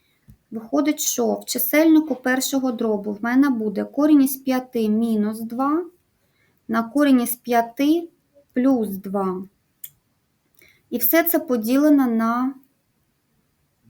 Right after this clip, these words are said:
корінь із п'яти плюс два мінус одиниця поділена на корінь із п'яти плюс два.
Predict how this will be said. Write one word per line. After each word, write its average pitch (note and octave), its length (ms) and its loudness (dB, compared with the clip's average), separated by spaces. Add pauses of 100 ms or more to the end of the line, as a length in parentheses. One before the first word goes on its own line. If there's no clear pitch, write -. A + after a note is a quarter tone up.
(640)
корінь A#3 380 0
із G#3+ 160 -4
п'яти C4 720 -4 (1040)
плюс A3+ 460 -6 (260)
два G3+ 480 -6 (2250)
мінус A3 720 -2 (3500)
одиниця B3 540 2
поділена B3 600 0
на A3+ 240 -2
корінь A#3+ 280 0
із A3+ 120 -4
п'яти A3+ 320 -4
плюс A3 340 -8
два. F#3 220 -12